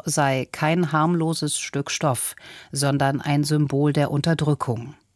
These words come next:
Die Menschenrechtsorganisation Amnesty sprach von einer diskriminierenden Symbolpolitik, die nicht zum Ziel habe, das gesellschaftliche Zusammenleben zu fördern.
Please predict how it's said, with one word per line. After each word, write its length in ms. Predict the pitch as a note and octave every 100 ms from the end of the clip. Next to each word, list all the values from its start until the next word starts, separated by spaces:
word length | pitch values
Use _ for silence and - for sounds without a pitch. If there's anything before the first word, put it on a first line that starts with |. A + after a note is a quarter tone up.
| _ _ - - - - - F3+
Die 60 |
Menschenrechtsorganisation 1160 | E3+ F#3+ G#3 G3 F3+ E3+ F3 E3+ D#3+ - E3+ E3
Amnesty 720 | D#3 E3 D#3 - D#3+ D#3 F3+
sprach 400 | E3+ - D3 D3
von 280 | - D#3 D3+
einer 340 | D3 D3 C#3+
diskriminierenden 960 | C#3 C#3+ - D#3 D3+ E3+ F#3 E3 D#3 D#3
Symbolpolitik, 1120 | D#3 D#3 E3 F3+ - C#3 B2+ - F#3+ G#3 -
die 160 | E3+ E3+
nicht 340 | E3 F3 -
zum 280 | - E3+ D#3+
Ziel 400 | - E3 D#3+ D#3+
habe, 420 | D#3+ D#3 E3+ D#3+
das 240 | D#3+ D#3 -
gesellschaftliche 720 | D3+ D3 E3 E3 - D#3+ D#3+
Zusammenleben 680 | - E3+ F3+ F3 B2+ A#2+ A#2
zu 140 | - B2+
fördern. 540 | - A2+ A2 G#2+